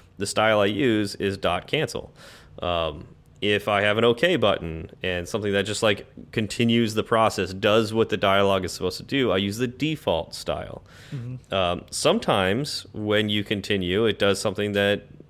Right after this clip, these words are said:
Speaker 1: you know, I wanna warn you, I wanna really make it pop that what you're doing is dangerous. Um, maybe you're deleting something or, or whatnot, and then I'll use the destructive. Uh, and to, to kinda describe to you what, what they, the styles are,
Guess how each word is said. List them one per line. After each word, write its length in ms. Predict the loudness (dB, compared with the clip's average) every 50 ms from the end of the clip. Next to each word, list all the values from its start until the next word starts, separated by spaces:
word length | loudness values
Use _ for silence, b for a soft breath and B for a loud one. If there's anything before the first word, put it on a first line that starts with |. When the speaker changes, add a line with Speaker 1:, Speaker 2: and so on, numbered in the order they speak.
| -20 -20 -18
Speaker 1:
you 280 | -14 -12 -6 -4 -2 0
know, 60 | 2
I 40 | 2
wanna 240 | 4 4 4 6 6
warn 300 | 4 6 6 6 6 6
you, 140 | 4 2 2
I 40 | 2
wanna 120 | 2 0 0
really 280 | 2 2 2 4 4 2
make 240 | 4 2 2 0
it 140 | 0 -4 -8
pop 480 | -4 -2 0 2 2 2 0 -4 -6 -2
that 340 | 0 2 2 2 0 0 B B B B B B B B
what 200 | -2 -2 0 0
you're 80 | -2
doing 480 | -2 0 0 2 2 4 4 2 2 0
is 220 | 0 -2 -4 -4 -2
dangerous. 760 | 0 2 2 2 2 0 -4 -6 -8 -8 -12 -14 -14 -14 -16 -20 -10 -4 -2
Um, 400 | 0 0 0 0 -2 -4 -8 -12 -16 -12 -6
maybe 240 | -4 -4 -2 -2 -2
you're 100 | -2 -2
deleting 480 | -2 -2 0 0 2 2 2 0 -2
something 460 | -2 -4 -4 -4 -4 -6 -8 -8 -6
or, 240 | -6 -4 -4 -4 -4 -4
or 120 | -4 -4
whatnot, 420 | -2 -2 -4 -4 -4 -6 -6 -8 -8 -10
and 120 | -8 -4
then 60 | -2 0
I'll 120 | 0 0
use 160 | 0 -2 -4
the 80 | -4 -6
destructive. 600 | -6 -6 -6 -2 -2 -2 -2 -2 -6 -10 -10 -10 -12 B B B B B B B
Uh, 180 | -4 -4 -2 -2
and 180 | -2 -2 -4 -4
to, 100 | -6 -10
to 180 | -10 -8 -8 -6
kinda 180 | -2 0 0 0
describe 400 | 0 -2 -4 0 2 2 2 2
to 40 | 2
you 100 | 0 2
what, 320 | 2 2 2 0 -2 -8
what 260 | -4 0 0 0 0 0
they, 200 | -2 -2 -2 -2
the 160 | -4 -8 -8
styles 400 | -2 0 2 2 2 2 2 2
are, 400 | 2 4 4 4 2 0 -4